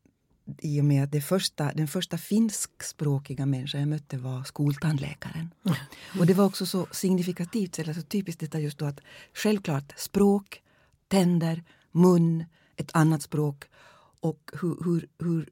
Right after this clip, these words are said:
Speaker 1: det finska språket för mig då kopplades till smärta, fysisk
Speaker 2: Mm.
Speaker 1: smärta.
Speaker 2: Han, han var fin-, finsk,
Speaker 1: Ja, hon,
Speaker 2: eller hon.
Speaker 1: hon var
Speaker 2: Hon
Speaker 1: finsk.
Speaker 2: var finsk, ja. Ja.
Speaker 1: Så man fick höra, man fick höra det finska språket då,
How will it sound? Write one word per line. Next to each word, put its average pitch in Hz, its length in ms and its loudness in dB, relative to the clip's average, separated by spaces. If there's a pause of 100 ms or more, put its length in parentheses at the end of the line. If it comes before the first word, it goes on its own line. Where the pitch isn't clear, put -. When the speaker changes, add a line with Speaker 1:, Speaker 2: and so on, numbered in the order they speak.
(100)
Speaker 1:
det 190 160 -2
finska 196 460 2
språket 156 420 -4
för 160 80 -2
mig 156 240 2
då 139 200 -2
kopplades 143 600 -6
till 147 280 -2
smärta, 135 720 0
fysisk 196 500 4
Speaker 2:
Mm. 139 80 2
Speaker 1:
smärta. 233 300 6
Speaker 2:
Han, 302 140 10
han 247 80 10
var 165 140 8
fin-, 165 400 2
finsk, 147 300 2
Speaker 1:
Ja, 139 180 4
hon, 143 100 4
Speaker 2:
eller 143 160 8
hon. 160 340 6
Speaker 1:
hon 131 360 0
var - 120 -4
Speaker 2:
Hon 208 160 6
Speaker 1:
finsk. 175 120 6
Speaker 2:
var 170 100 4
finsk, 143 460 0
ja. 160 320 4 (720)
Ja. 160 220 6 (440)
Speaker 1:
Så - 160 -4
man 160 160 2
fick 147 220 -4
höra, 170 320 4
man 151 140 2
fick 147 160 -4
höra 175 140 4
det 147 140 4
finska 156 480 2
språket 139 500 -2
då, 127 320 -4